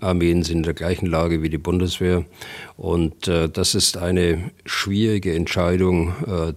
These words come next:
diese dann, äh, auch abzugeben aus der Bundeswehr heraus. Ich habe ja immer den Grundsatz vertreten, nicht aus aktiven Strukturen, äh, der Bundeswehr Waffen, äh, abzugeben,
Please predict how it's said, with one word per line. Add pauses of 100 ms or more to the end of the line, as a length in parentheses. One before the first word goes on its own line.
diese
dann, (200)
äh,
auch
abzugeben
aus
der
Bundeswehr
heraus.
Ich
habe
ja
immer
den
Grundsatz
vertreten, (440)
nicht
aus
aktiven
Strukturen,
äh,
der
Bundeswehr
Waffen, (200)
äh,
abzugeben,